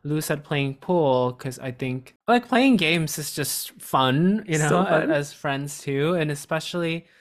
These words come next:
Speaker 1: uh, like, losing sometimes too, I feel like it brings the playfulness and,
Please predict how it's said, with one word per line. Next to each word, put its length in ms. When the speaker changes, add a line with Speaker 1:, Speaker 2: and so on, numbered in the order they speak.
Speaker 1:
uh, 380
like, 200
losing 540
sometimes 640
too, 400
I 120
feel 200
like 220
it 100
brings 460
the 280
playfulness 920
and, 480